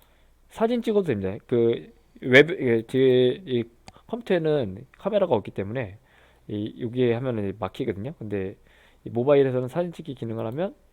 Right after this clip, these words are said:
예, 다 같이 됩니다. 근데 요렇게 되는 사이트를 만드는 데까지 한 삼 주 걸렸다. 근데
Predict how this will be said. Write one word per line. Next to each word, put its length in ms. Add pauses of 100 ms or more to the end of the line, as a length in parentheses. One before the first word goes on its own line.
(120)
예, 400
다 140
같이 180
됩니다. 360 (400)
근데 180
요렇게 420
되는 340
사이트를 400
만드는 420
데까지 280
한 120
삼 300
주 140
걸렸다. 440
근데 280